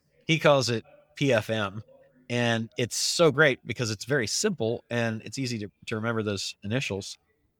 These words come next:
But people are first. The people in the deal have to be people that I want to deal with, that I'm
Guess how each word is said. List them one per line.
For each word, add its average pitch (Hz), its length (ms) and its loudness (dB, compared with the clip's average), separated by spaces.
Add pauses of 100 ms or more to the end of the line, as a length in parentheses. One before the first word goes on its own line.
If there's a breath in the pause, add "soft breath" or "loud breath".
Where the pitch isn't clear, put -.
But 123 320 4
people 170 400 2 (220)
are 120 120 2
first. - 540 -8 (320)
The 123 80 -4
people 160 420 -2
in 135 100 0
the 127 60 -2
deal 113 400 0
have 107 200 -4
to 101 80 -10
be 104 120 -4
people 104 560 -4 (440)
that 101 300 2 (500)
I 104 180 4
want 101 280 -2 (240)
to 107 120 -4
deal 95 280 -2
with, - 420 -12 (120)
that 104 220 2 (180)
I'm 110 420 0